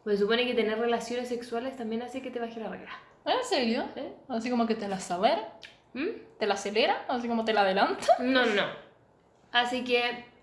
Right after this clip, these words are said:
Speaker 1: porque hay veces que cuando te va a llegar como que no te llega y está ahí.
Speaker 2: Sí.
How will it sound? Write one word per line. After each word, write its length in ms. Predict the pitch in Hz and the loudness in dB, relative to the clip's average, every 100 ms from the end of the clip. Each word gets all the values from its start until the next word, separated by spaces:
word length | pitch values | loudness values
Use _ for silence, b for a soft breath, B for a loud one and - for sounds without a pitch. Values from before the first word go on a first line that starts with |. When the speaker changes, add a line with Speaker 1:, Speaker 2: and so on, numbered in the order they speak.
| - | -4
Speaker 1:
porque 220 | 233 254 | 4 4
hay 80 | 262 | 4
veces 320 | 320 349 349 | 0 -2 -6
que 160 | 294 277 | -6 -4
cuando 280 | 254 233 | -2 -2
te 120 | 226 202 | -2 -2
va 80 | |
a 40 | 254 | -2
llegar 300 | 302 320 330 | -2 -2 -2
como 220 | 302 254 | -2 -2
que 80 | 226 | 0
no 120 | 254 | -2
te 180 | 277 285 | -4 -6
llega 280 | 320 320 311 | -6 -4 -4
y 100 | 294 | -4
está 200 | - 262 | -4 2
ahí. 300 | 220 180 - | 4 4 -2
Speaker 2:
Sí. 360 | - 339 330 | 0 0 0